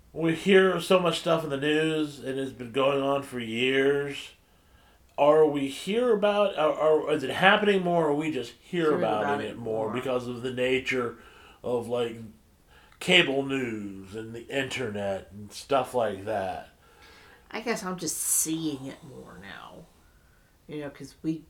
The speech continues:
Speaker 2: it used to be we didn't have that problem. If someone got hired, they at least showed up for their shifts until they got fired or quit.
Speaker 1: Right.
Speaker 2: But
Speaker 1: Well, you know,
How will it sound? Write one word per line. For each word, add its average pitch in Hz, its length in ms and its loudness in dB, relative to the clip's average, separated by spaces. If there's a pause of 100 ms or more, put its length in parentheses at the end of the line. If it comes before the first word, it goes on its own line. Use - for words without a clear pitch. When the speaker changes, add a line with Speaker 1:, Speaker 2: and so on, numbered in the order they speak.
(120)
Speaker 2:
it - 200 -6
used 185 300 -6
to - 60 -20
be 277 180 -6
we 196 380 -6
didn't 196 260 -10
have 185 440 -10
that 220 260 -6
problem. 262 380 -10
If 147 60 -16
someone 208 300 -10
got 185 180 -10
hired, 233 340 -8
they 180 200 -4
at - 140 -10
least 208 280 -8
showed 165 280 -6
up 208 200 -6
for 190 80 -6
their 165 160 -4
shifts 320 360 -8
until 160 220 -8
they 147 140 -8
got 143 240 -8
fired 196 580 -6 (800)
or 160 140 -6
quit. 196 600 -4 (100)
Speaker 1:
Right. 123 560 0 (840)
Speaker 2:
But - 280 -12 (1200)
Speaker 1:
Well, 214 360 4
you 185 80 2
know, 110 240 -2